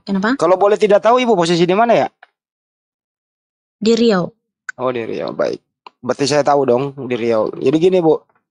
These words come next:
Speaker 1: <laughs>
Speaker 2: Yesus itu kan, Ibu, ya. Itu kan utusan Tuhan ya, Bu, ya.
Speaker 1: Hmm.
Speaker 2: Betul nggak?
Speaker 1: Eh, bisa di-,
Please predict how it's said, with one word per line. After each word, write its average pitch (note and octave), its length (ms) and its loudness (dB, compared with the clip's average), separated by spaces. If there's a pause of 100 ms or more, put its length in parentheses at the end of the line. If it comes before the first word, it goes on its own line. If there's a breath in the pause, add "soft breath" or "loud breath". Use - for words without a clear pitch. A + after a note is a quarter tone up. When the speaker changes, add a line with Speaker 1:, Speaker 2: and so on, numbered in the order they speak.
(260)
Speaker 1:
<laughs> C4 500 0
Speaker 2:
Yesus D3+ 420 2
itu C#3+ 320 0
kan, D3+ 200 -4
Ibu, A#2 340 -2
ya. E2+ 320 -4 (400)
Itu D3+ 240 -6
kan F#3 220 -4
utusan C#3+ 420 0
Tuhan B2 260 -2
ya, D3 120 0
Bu, C#3 100 2
ya. C3 240 0
Speaker 1:
Hmm. G#3 80 -12 (2500)
Speaker 2:
Betul D3 300 0
nggak? G#3+ 100 2
Speaker 1:
Eh, G3 260 -2 (680)
bisa G#3+ 220 -2
di-, G#3+ 160 -2